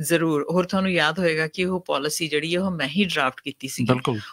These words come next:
Speaker 1: ਹੋਰ ਐਕਟ ਪਾਰਟੀ ਦੇ ਵਿੱਚ ਡੇਵਿਡ ਸੀਮੋਰ ਜਿਹੜੇ ਸਾਡੇ ਲੀਡਰ ਨੇ ਉਹਨਾਂ ਦੇ ਨਾਲ ਮੈਂ ਖੜੇ ਹੋ ਕੇ ਇਹ ਪਾਲਿਸੀ ਅਨਾਉਂਸ ਕੀਤੀ ਸੀਗੀ
Speaker 2: ਜੀ।
Speaker 1: ਕਿ ਅਸੀਂ ਇਹ ਪਾਲਿਸੀ ਬਣਾਈ ਹੈਗੀ ਆ।
Speaker 2: ਹਮ।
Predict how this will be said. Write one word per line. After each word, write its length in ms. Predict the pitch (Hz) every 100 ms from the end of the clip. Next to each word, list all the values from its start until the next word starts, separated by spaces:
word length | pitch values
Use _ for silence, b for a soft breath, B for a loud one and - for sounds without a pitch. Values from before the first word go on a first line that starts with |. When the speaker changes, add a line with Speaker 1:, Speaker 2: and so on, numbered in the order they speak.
| -
Speaker 1:
ਹੋਰ 180 | 170 160
ਐਕਟ 260 | 151 151 -
ਪਾਰਟੀ 320 | 156 135 151
ਦੇ 120 | 143 147
ਵਿੱਚ 300 | 151 - 151
ਡੇਵਿਡ 240 | 147 139 143
ਸੀਮੋਰ 520 | - 151 143 143 -
ਜਿਹੜੇ 200 | 147 139
ਸਾਡੇ 260 | 147 131 135
ਲੀਡਰ 340 | 135 139 139
ਨੇ 160 | 135 131
ਉਹਨਾਂ 200 | 135 135
ਦੇ 100 | 143
ਨਾਲ 340 | 135 127 131 - 156
ਮੈਂ 140 | 139 -
ਖੜੇ 220 | 143 147
ਹੋ 80 | 135
ਕੇ 140 | 139
ਇਹ 160 | 143 139
ਪਾਲਿਸੀ 420 | 123 131 - -
ਅਨਾਉਂਸ 300 | 160 131 -
ਕੀਤੀ 260 | 143 -
ਸੀਗੀ 280 | 120 - 110 110
Speaker 2:
ਜੀ। 280 | 120 120 113 -
Speaker 1:
ਕਿ 160 | 180 -
ਅਸੀਂ 300 | 170 190 180
ਇਹ 60 | 185
ਪਾਲਿਸੀ 380 | 151 143 - 165
ਬਣਾਈ 320 | 165 156 147
ਹੈਗੀ 300 | 143 156 156
ਆ। 100 | 190 B B
Speaker 2:
ਹਮ। 120 | 165